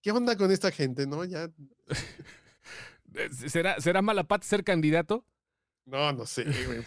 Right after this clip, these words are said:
Speaker 1: No sé, ¿eh?
Speaker 2: <laughs> Hijo.
Speaker 1: Depende pa' qué pluri, porque estos güeyes
Speaker 2: <laughs>
Speaker 1: se van a, algunos van a ser, en tres años si van para una alcaldía o una diputación, van a hacer el dinero pa-,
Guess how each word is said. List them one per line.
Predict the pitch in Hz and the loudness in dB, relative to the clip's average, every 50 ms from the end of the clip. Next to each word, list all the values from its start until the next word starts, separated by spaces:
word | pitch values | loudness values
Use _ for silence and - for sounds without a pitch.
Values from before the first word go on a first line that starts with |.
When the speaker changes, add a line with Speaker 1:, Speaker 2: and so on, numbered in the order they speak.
| - | -4
Speaker 1:
No | 117 127 160 | 0 2 2
sé, | 165 - - 139 120 117 120 135 151 165 190 202 156 160 190 | 2 0 0 -2 -2 -2 -2 -2 0 0 2 4 4 4 4
¿eh? | 277 330 285 - _ _ _ _ | 2 0 -2 -4 _ _ _ _
Speaker 2:
<laughs> | - - 151 135 - - | -12 -8 -8 -8 -8 -10
Hijo. | 147 131 - 120 | -8 -2 0 2
Speaker 1:
Depende | 113 110 151 160 160 156 | 2 4 4 4 4 4
pa' | 123 131 127 117 | 4 2 0 2
qué | - 139 139 | 2 2 2
pluri, | 131 135 127 143 170 196 202 147 | 2 2 2 4 4 4 2 0
porque | 135 127 117 113 117 110 110 117 | -2 -2 -4 0 0 2 2 2
estos | 127 - 160 139 123 | 0 2 2 2 4
güeyes | 135 143 147 143 127 120 - _ _ - - | 4 6 4 4 2 0 -4 _ _ -16 -16
Speaker 2:
<laughs> | 127 - - 139 139 | -10 -8 -8 -6 0
Speaker 1:
se | - 131 123 | 2 4 4
van | 127 147 156 151 | 4 4 4 4
a, | 143 131 127 123 - - | 4 4 4 2 2 2
algunos | 123 131 135 147 196 220 226 170 - - - - _ _ _ _ _ _ _ | 4 6 6 8 8 8 6 4 4 0 -6 -10 _ _ _ _ _ _ _
van | - 127 117 - 160 165 170 165 | -20 -4 0 2 4 4 4 2
a | 156 139 | 2 2
ser, | 107 151 160 151 147 - | 4 4 4 4 4 2
en | 139 127 123 120 | 2 2 2 4
tres | - 170 175 143 | 4 4 6 6
años | 170 175 165 160 143 | 6 4 4 4 2
si | - 127 | 2 2
van | 123 139 139 | 4 2 2
para | 131 131 120 120 | 2 2 4 4
una | 123 135 131 131 | 2 2 2 0
alcaldía | 127 120 - 113 107 107 120 120 123 120 120 117 | 0 0 -2 -4 -4 -2 0 0 2 2 2 2
o | 113 110 | 0 0
una | 117 120 123 | 0 0 0
diputación, | 117 110 - 110 95 104 104 - - 120 117 139 180 233 226 _ _ _ _ _ _ _ _ _ _ _ _ _ _ - | 0 0 -2 -4 -4 -4 -4 -2 0 2 2 2 0 -2 -6 _ _ _ _ _ _ _ _ _ _ _ _ _ _ -8
van | - 139 | -4 0
a | 165 180 | 0 2
hacer | 135 160 | 4 4
el | 185 | 4
dinero | 165 135 123 160 185 190 160 | 4 2 4 4 4 2 2
pa-, | - 120 | 0 -2